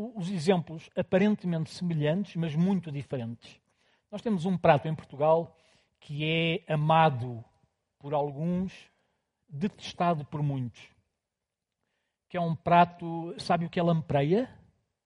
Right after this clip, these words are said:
Lampreia, que parece uma cobra. Ok. Nós comemos lampreia, fazemos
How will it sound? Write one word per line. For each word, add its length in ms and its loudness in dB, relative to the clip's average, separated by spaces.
Lampreia, 480 2
que 80 -10
parece 280 -4
uma 100 -2
cobra. 640 0
Ok. 300 -6
Nós 280 -2
comemos 640 -2
lampreia, 760 4
fazemos 600 -6